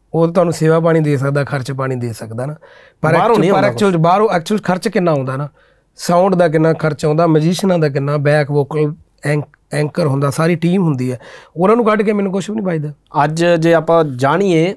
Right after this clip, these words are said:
Speaker 2: ਤੇ ਮੰਗਲ ਸੰਧੂ ਜੀ ਇੱਕ ਸਟੇਜ ਦਾ ਕਿੰਨਾ ਲੈ ਲੈਂਦੇ ਨੇ ਵੈਸੇ, ਜੇ ਕੋਈ ਬਾਹਰੋਂ ਆਵੇ ਤੇ?
Speaker 1: ਦੇਖੋ, ਪ੍ਰਾਈਜ਼ ਇਹ ਹੈ ਕਿ ਇੱਕ ਬੈਂਡ ਦਾ ਕਿੰਨਾ ਖਰਚਾ ਟੋਟਲ।
Speaker 2: ਹੂੰ।
Speaker 1: ਇੱਕ, ਇੱਕ ਬੈਂਡ ਦਾ ਆਪਾਂ ਟੋਟਲ ਖਰਚਾ ਕਰੀਏ, normally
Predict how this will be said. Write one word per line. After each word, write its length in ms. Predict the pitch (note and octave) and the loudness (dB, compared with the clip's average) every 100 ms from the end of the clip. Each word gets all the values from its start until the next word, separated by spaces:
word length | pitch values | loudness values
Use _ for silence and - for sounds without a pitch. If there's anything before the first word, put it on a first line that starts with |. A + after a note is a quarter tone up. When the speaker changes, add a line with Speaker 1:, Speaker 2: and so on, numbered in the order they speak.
| _ - | _ -4
Speaker 2:
ਤੇ 80 | |
ਮੰਗਲ 300 | D3 D3 F3 | 0 0 0
ਸੰਧੂ 260 | E3 F3 F#3 | -2 -2 -2
ਜੀ 100 | F3+ | -2
ਇੱਕ 140 | E3 | -4
ਸਟੇਜ 260 | D#3+ E3+ D#3+ | -4 -2 2
ਦਾ 100 | D#3+ | 2
ਕਿੰਨਾ 240 | D#3+ D3+ | 0 0
ਲੈ 120 | D#3 D#3 | 0 0
ਲੈਂਦੇ 260 | F3+ D3+ | 0 -2
ਨੇ 120 | B2 - _ _ C3 | -4 -10 _ _ -2
ਵੈਸੇ, 400 | D3+ D#3+ D3 A#2+ _ | 2 2 2 -4 _
ਜੇ 140 | C3+ D3+ | -2 0
ਕੋਈ 120 | D#3+ | 2
ਬਾਹਰੋਂ 280 | C#3+ F#3 F3+ | 2 2 0
ਆਵੇ 180 | C3 A#2+ | 0 -4
ਤੇ? 120 | A2 _ _ _ _ _ _ _ _ _ _ _ _ _ _ _ _ _ _ _ _ _ _ _ D3+ | -12 _ _ _ _ _ _ _ _ _ _ _ _ _ _ _ _ _ _ _ _ _ _ _ -6
Speaker 1:
ਦੇਖੋ, 320 | F3 - A3 | -6 -4 -6
ਪ੍ਰਾਈਜ਼ 460 | E3+ D#3 D#3 G3 G3+ | 0 2 2 4 4
ਇਹ 140 | G#3 | 6
ਹੈ 160 | G3 F#3 | 4 4
ਕਿ 360 | G#3 G3 F3 _ - - _ E3+ | 2 2 0 _ -20 -20 _ -10
ਇੱਕ 140 | F3+ | 0
ਬੈਂਡ 340 | D#3 D3+ D#3+ | 2 4 2
ਦਾ 140 | E3+ F3+ | 2 0
ਕਿੰਨਾ 240 | E3 D#3+ | 2 0
ਖਰਚਾ 380 | D#3+ C#3 - A#2 | 0 -6 -8 -12
ਟੋਟਲ। 300 | G#2+ B2 G#2+ - _ - | -8 -8 -8 -14 _ -8
Speaker 2:
ਹੂੰ। 200 | E3+ C3+ - | -4 -4 -4
Speaker 1:
ਇੱਕ, 100 | C#3+ - _ - | -12 -12 _ -8
ਇੱਕ 120 | D#3 E3 | -4 0
ਬੈਂਡ 320 | D3+ D#3+ E3+ | 2 2 2
ਦਾ 100 | F3 | 2
ਆਪਾਂ 160 | E3+ | 2
ਟੋਟਲ 360 | E3 E3+ F3 G#3+ | 2 0 0 -2
ਖਰਚਾ 280 | F3 D#3+ D#3+ | -2 0 0
ਕਰੀਏ, 320 | D3 D3 D#3 | 2 2 2
normally 880 | D3+ D#3 D3 D#3 F#3 G3+ F#3+ F#3 | 2 0 2 2 2 0 0 0